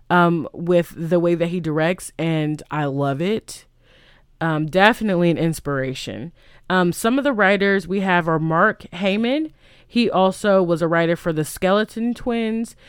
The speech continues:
We have Andres Heinz, who was a writer for Origin of the Species. And we have John McLaughlin, who was a writer for Parker. And so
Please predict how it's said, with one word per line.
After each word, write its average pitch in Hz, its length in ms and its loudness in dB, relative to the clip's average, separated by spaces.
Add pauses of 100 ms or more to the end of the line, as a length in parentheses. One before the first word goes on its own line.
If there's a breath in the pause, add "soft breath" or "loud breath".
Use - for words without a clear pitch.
(160 soft breath)
We 202 160 0
have 180 240 0
Andres 165 760 -2 (200)
Heinz, 196 580 -4 (340 soft breath)
who 202 500 4 (180)
was 175 260 0
a 175 40 2
writer 165 300 0
for 180 120 -4
Origin 160 380 -2
of 151 100 -4
the 151 60 -8
Species. 233 720 -4 (340 soft breath)
And 180 240 2
we 190 120 0
have 165 240 0
John 165 540 -2 (120)
McLaughlin, 208 760 -2
who 185 340 -4
was 151 220 -4
a 160 60 -4
writer 147 260 -2
for 143 160 -10
Parker. 220 580 -2 (680 loud breath)
And 247 140 2
so 254 380 4